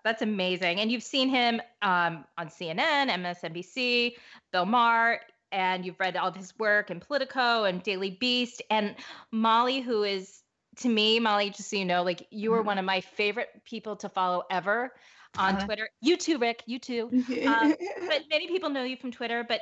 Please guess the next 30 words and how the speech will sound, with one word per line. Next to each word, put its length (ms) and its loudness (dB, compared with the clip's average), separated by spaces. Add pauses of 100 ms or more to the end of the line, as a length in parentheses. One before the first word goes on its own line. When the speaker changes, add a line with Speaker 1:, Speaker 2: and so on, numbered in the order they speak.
Speaker 1:
you're 140 -6
also, 500 -4 (120)
you 260 -2
are 200 4 (140)
not 260 0
also, 260 -4
but 140 -4
you're 380 2
a 80 0
writer 320 0
as 120 -6
well. 360 2 (300)
Normal 380 0
Girl, 680 -2
uh, 240 0 (160)
Maladjusted, 960 -2 (100)
and 420 0 (100)
The 120 -8
Social 300 -6
Climber's 340 -4
Handbook. 540 -2 (360)
And 120 2
you've 100 0
written 220 -2
from 240 -4
everything 480 0
from 160 -2
Harper's 320 -2
Bazaar, 540 2
W, 720 -2